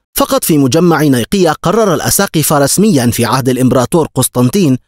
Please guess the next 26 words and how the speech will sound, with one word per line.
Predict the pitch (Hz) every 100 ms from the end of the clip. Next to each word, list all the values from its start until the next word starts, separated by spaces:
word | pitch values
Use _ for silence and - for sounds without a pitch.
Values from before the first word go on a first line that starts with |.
| _ -
على | 208 269 240
تساوي | 208 - 202 214 202
كل | - 202 196
من | 180 139
الأب | 110 - 170 151 175
والابن | 135 107 180 180 175
وامتلاكهما | 147 147 143 135 127 208 196 175 170
نفس | 160 - 135
الجوهر، | 107 101 - - - _ _ -
أو | 131
في | 139
اليونانية | 131 131 135 131 196 175
ما | 147
يسمى | 135 135 185 190 175
بمثلية | 143 143 135 - 139 208 135 -
الجوهر. | 104 151 - - - _ _ 131
الجزء | 131 131
الأول | 117 139 151 135
من | 131
الكلمة | 123 160 151 131
يعني | 139 131 123
مثل، | 196 - 160 - _ -
والجزء | 156 190 202
الثاني | 170 196 196 190
يعني | 180 185 180
الجوهر، | 160 139 127